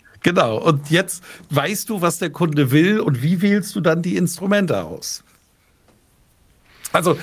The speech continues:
w-, w-, w-, es gab ja wahnsinnige Programmpunkte und, und wie kommst du da drauf?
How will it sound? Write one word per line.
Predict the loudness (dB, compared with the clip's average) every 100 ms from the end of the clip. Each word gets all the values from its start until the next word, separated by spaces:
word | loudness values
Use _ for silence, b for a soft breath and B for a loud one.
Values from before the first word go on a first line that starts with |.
| B 0
w-, | 2 2 0 -2
w-, | -6
w-, | -8 -8 -8 -4
es | -4 0
gab | 0 2
ja | 0 0
wahnsinnige | 0 0 0 -2 -2 -2
Programmpunkte | 0 -2 0 -2 -2 0 -2 0 0 0 -2 B B B B -2
und, | 0 0
und | 0 -2 0 0
wie | 2
kommst | 0 -2 -4 -4
du | -4
da | -4 -6
drauf? | -8 -8 -8 -14